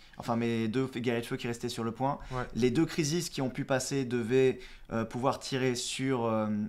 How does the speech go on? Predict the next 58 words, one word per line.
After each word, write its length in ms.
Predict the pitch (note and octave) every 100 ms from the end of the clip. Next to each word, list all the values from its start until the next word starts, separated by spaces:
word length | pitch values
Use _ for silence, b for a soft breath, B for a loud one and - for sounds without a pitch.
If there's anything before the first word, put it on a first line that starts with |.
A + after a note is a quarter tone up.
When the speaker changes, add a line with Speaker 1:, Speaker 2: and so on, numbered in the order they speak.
| -
Speaker 1:
sur, 380 | - - B2+ A#2+
Speaker 2:
Le 60 |
Speaker 1:
euh, 40 | A2
Speaker 2:
spectre. 180 | A2+ C3+
Speaker 1:
sur 160 | A#2
ton 280 | - A#2 A2+
pack 180 | B2+ A#2
de 80 | A#2+
spectres 400 | - C3+ C3 -
et 160 | A#2+ A#2
essayer 240 | A#2+ B2 A#2
de 40 |
les 80 | A2+
laver. 400 | A2 G#2 C#3 -
Speaker 2:
Ouais. 140 | C3 C3 B B -
Speaker 1:
Il 60 | A2
y 60 |
avait 180 | D#3 G3
quatre 200 | E3+ D#3
Crisis 400 | - D#3 D3+ D3+
dont 100 | C#3
le 60 | C3
commandeur 420 | C#3 C3 B2+ B2+
qui 100 | -
pouvait 220 | - A2+
rien 160 | A#2 G#2+
faire 300 | - C#3+ C#3+ B B
et 180 | B2 -
une 140 | D3+ C#3+
Crisis 480 | C3+ C#3 C3 D#3
qui 80 | -
était 160 | A#2+ A#2
à 100 | A2
moins 180 | B2 B2
de 60 |
douze 180 | B2 C3+
du 120 | A2+
maraudeur. 560 | A#2+ G#2 G#2+ C3+ F3+ - -
Speaker 2:
Ouais. 120 | C3 -
Speaker 1:
Après 260 | - - A#2+
le 60 | A#2
mouvement, 440 | A2+ A#2 C3 - B B B -
j'ai 200 | G#2 A2+
fait 160 | D#3
arriver 340 | D3 C#3+ C3+ D3
le 100 | C3+
commandeur 440 | C3+ B2 B2+ B2
Crisis. 520 | - A#2+ D#3 F3+ - b b b - -
Les 260 | G#2+ A#2+ A#2+
tétras 500 | C#3+ - C#3 C#3+ C#3
avaient 300 | B2 A#2 D3
Speaker 2:
Qu'est-ce 120 | C3
Speaker 1:
pour 80 | B2
Speaker 2:
qu'il 140 | B2+
est 60 | A#2+
violent, 360 | A#2+ B2 C3
lui. 160 | B2+ B2+
Speaker 1:
Ouais. 220 | C#3